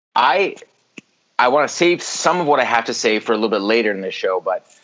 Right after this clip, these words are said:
what I really, it, this is a one part, your last five, six years, it's all been defense. So we need defense, we need defense.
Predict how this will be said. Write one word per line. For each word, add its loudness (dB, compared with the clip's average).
what 2
I 2
really, 2
it, -6
this 2
is 0
a 4
one 0
part, -2
your -4
last -2
five, 0
six -8
years, -2
it's -10
all -4
been -4
defense. -8
So -8
we -2
need 0
defense, -2
we 0
need 2
defense. -2